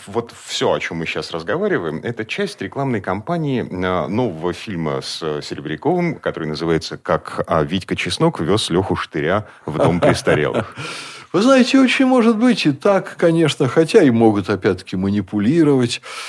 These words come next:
Speaker 2: Ну вот, но мы видим, что и Первый канал, например, э, провоцирует дикие скандалы. Вот это было у них с фильмом «Школа».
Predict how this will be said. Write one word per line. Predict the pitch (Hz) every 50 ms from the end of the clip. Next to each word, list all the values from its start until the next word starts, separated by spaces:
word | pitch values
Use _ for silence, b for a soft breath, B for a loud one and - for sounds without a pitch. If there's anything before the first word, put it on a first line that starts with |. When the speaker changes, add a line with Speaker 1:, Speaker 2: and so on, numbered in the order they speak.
| B B B B B B B -
Speaker 2:
Ну | 113 110 110
вот, | 110 107 -
но | 127 143 143 135 131
мы | 127 143 160 156
видим, | 143 175 185 170 151 147 135 117 107
что | 95 - - - 110 101 98 95
и | 92 95
Первый | 90 - 120 117 110 113 113
канал, | 95 - 120 117 143 196 226 233 202
например, | 170 131 - - 113 101 98 95 90
э, | 95 95 95 90
провоцирует | 92 - 110 113 113 120 120 120 - - 143 117 120 117 104 95
дикие | 101 135 123 - - 120 113
скандалы. | - - - 160 156 143 113 87 78 80 85
Вот | 82 85 85 -
это | 110 95 - 107
было | 98 107 110 104 101
у |
них | 104 107 107 104
с | -
фильмом | - - 127 113 101 101 98 95 98 92 90
«Школа». | 90 - - - - - 208 196 165 120 92 -